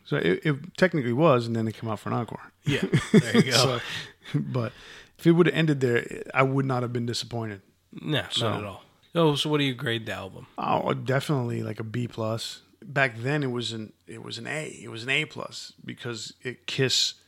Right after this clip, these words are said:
Speaker 1: was now on the map.
Speaker 2: Yeah.
Speaker 1: But when you, you sit back, you, you, you really take a good look at it. To me, it's, it's a B plus. I mean, the energy brings it up there a lot.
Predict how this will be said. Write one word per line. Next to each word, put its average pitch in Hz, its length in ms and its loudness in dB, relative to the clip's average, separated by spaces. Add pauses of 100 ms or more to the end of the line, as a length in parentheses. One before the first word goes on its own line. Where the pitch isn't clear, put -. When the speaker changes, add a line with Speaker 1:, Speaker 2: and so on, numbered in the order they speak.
(280)
Speaker 1:
was 104 160 -4
now 117 520 -2 (160)
on 123 200 -2
the 113 60 -4
map. 117 400 -2 (340)
Speaker 2:
Yeah. 120 300 -2 (200)
Speaker 1:
But 131 100 0
when 127 160 -2
you, 123 180 -6 (720)
you 120 100 -6
sit 151 260 2
back, 131 380 2
you, 117 160 -4
you, 67 300 -6
you 120 140 -8
really 135 420 4
take 123 260 -4
a - 20 -12
good 120 180 0
look 123 260 -2
at 110 160 -2
it. 107 140 -8 (440)
To - 100 -2
me, 190 180 4
it's, 147 120 -2
it's 139 220 -6
a 131 40 -4
B 120 200 -2
plus. - 300 -6
I 120 40 -6
mean, 123 140 -2
the 123 100 -4
energy 139 440 0
brings 113 340 -6
it 113 80 -4
up 110 180 -6
there 104 240 -6
a 107 60 -4
lot. 104 400 -4